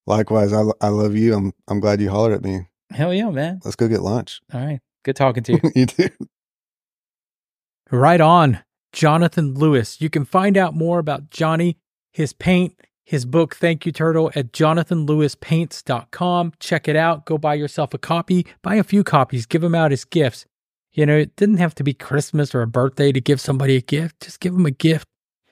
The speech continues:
Speaker 2: just because, right? But while you're online, check out is breakfast dot com. You can link to our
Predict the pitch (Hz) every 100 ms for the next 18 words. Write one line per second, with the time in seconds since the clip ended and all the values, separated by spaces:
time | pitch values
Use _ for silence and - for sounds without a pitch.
0 | _ - 151 - 151 - 135 127 95 -
1 | - 123 123 156 _ _ _ _ _ _
2 | _ _ _ _ _ _ _ - 143 175
3 | 226 156 123 117 120 120 131 151 135 -
4 | 175 165 156 165 151 - 143 - 135 -
5 | 131 120 - 165 160 160 - _ _ 143
6 | 135 123 123 131 120 - 131 127 135 120
7 | 113 113